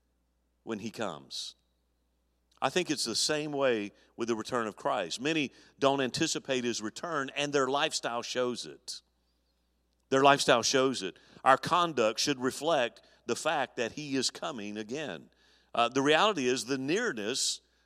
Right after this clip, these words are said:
of the return of the Lord should cause us to, to walk closely to, uh, with him day by day.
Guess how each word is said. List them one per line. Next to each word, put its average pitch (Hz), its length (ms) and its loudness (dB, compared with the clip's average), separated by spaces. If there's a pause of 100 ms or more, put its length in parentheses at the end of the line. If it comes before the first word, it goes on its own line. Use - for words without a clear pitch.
(120)
of 135 120 4
the 139 60 4
return 147 360 0
of 151 100 -4
the 131 100 0
Lord 160 300 2
should 147 200 -4
cause 170 340 0
us 135 180 0
to, 127 200 2 (300)
to 151 120 0
walk 139 320 2
closely 156 520 -2
to, 131 440 -4
uh, 120 40 -4
with 156 220 2
him 151 160 -4
day 151 160 4
by 175 180 0
day. 202 300 -6